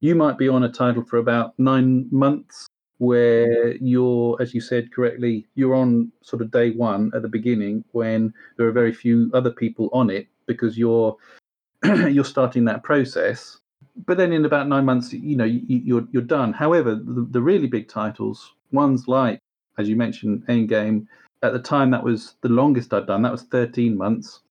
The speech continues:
And I had some time out in Atlanta as well, um, working on that. But then Star Wars was, uh, in total, eighteen months. There was a, a, a wee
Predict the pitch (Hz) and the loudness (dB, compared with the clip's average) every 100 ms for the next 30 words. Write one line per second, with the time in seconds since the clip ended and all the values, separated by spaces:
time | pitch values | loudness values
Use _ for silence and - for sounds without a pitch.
0 | _ 110 107 117 - 110 - 117 113 110 | _ -4 -2 -2 -4 -6 -2 -2 -2 -4
1 | - 120 120 117 117 117 113 107 120 113 | -4 -4 -2 -4 -2 -2 -2 -2 -4 -2
2 | 117 113 104 - _ _ 110 107 110 107 | 0 -2 -6 -14 _ _ -2 0 0 0
3 | 127 117 120 113 113 117 117 - _ _ | 0 0 0 0 0 0 -4 -8 _ _
4 | - 135 143 143 139 135 - - 147 143 | -2 2 4 4 4 0 -10 -8 0 2
5 | 139 139 131 131 127 131 131 123 - _ | 4 4 2 0 0 2 0 -2 -12 _
6 | _ _ - 127 123 131 123 165 156 120 | _ _ -2 0 4 2 2 2 0 0
7 | 107 123 139 _ _ - 143 135 165 151 | -2 -2 -4 _ _ -2 -2 0 0 2
8 | 120 113 127 - 120 117 110 - 127 123 | 2 2 0 -4 -4 -2 -4 -8 -6 -2
9 | 123 - - 123 123 120 127 131 123 | -2 -4 -6 -8 -4 -2 0 0 -2